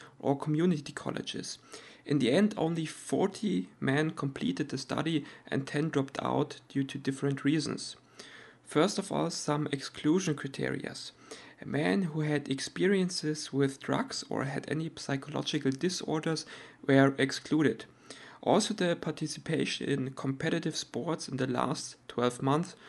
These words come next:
was also exclusion criteria. Now we'll have a look at the requirements. The men had to be between nineteen and hundred fifteen percent of their ideal body weight,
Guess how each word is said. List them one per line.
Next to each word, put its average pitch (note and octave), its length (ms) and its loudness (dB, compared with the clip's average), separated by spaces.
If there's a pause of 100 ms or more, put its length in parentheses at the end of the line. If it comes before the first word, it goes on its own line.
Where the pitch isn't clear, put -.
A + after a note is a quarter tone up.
(220)
was C3+ 160 -2
also - 340 2
exclusion - 520 -6
criteria. - 600 -6 (840)
Now B2+ 140 0
we'll F#3 160 6
have E3+ 120 6
a D#3+ 60 6
look D#3+ 240 2
at D3 140 0
the C#3+ 100 8
requirements. C#3+ 1080 2 (800)
The D#3 100 8
men F#3+ 300 8
had F#3 260 2
to D#3 80 -2
be E3+ 260 0
between D#3+ 460 0
nineteen G3 480 2
and D3 200 0
hundred F3 380 -2
fifteen - 300 -6
percent D#3 500 0
of - 240 -6
their C3+ 380 2
ideal D3 360 2
body E3 320 4
weight, A3 380 2